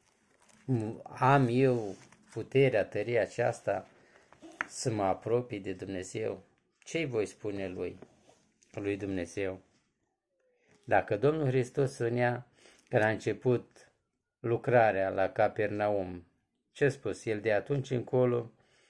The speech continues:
Iisus a început să propovăduiască și să zică: „Pocăiți-vă, căci împărăția cerurilor este aproape.”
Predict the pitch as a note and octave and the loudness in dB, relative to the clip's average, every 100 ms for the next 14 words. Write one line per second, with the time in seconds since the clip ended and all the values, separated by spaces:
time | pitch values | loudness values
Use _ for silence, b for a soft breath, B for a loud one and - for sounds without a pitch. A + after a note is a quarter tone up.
0 | b b A2 - C#3 B2+ A#2+ G#2 A#2+ G#2 | b b -4 0 -2 2 0 0 -4 -2
1 | B2+ A#2+ A#2 - G#2+ G#2 G2 G#2 G2 G#2+ | -4 -2 -4 -4 -4 -4 -4 -4 0 2
2 | G#2 - - - G#2 F#2+ G2 F#2 F#2 - | 2 -2 -14 -10 -8 -6 -6 -8 -10 -4
3 | A#2 G2+ - G#2+ A2+ A2+ - G#2 G#2 G#2 | -2 -2 -2 -2 -2 -6 -8 -6 -6 -4
4 | G#2+ F#2+ G#2 F#2+ G2+ G2+ G2 - A#2+ G#2+ | -4 -4 -8 -6 -2 -2 -2 -8 -4 -4
5 | F#2 - G#2+ G2 G2 F#2+ G2 F#2+ F#2+ F#2 | -4 -4 -4 -4 -6 -8 -8 -4 -6 -8
6 | _ _ _ _ _ _ _ F#2+ G2+ G2+ | _ _ _ _ _ _ _ -4 -2 -2
7 | - - F#2+ F#2+ _ _ _ _ _ F#2+ | -6 -10 -10 -12 _ _ _ _ _ -8
8 | - G2+ F#2 F2+ - | -6 -4 -4 -6 -18